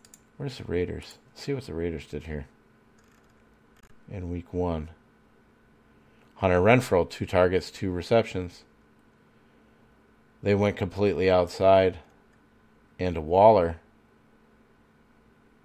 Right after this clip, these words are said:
Interesting, interesting, interesting. So I'd almost bet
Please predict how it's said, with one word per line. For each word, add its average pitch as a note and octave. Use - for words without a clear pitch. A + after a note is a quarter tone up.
Interesting, G#2+
interesting, E2
interesting. -
So -
I'd D3
almost F#2+
bet E2+